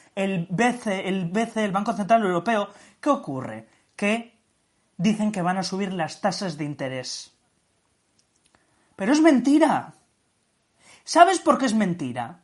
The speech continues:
Porque tú ves a todos estos tiktokers, a todos estos instagramers, viajecito por ahí,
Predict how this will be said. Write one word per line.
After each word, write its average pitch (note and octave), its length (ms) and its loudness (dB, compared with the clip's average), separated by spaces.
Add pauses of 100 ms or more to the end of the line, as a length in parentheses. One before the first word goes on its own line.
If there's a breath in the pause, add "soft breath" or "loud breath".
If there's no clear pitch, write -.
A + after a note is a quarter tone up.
(140)
Porque A3+ 280 0
tú F#4 260 4
ves F4+ 260 4
a A#3 120 4
todos E4+ 260 2
estos E4+ 380 -2
tiktokers, B3 1000 -2 (300 soft breath)
a G#3 140 0
todos E4 220 8
estos E4 300 0
instagramers, A#3+ 1080 2 (880)
viajecito G3 880 0
por D#3 200 -2
ahí, G#3+ 380 -2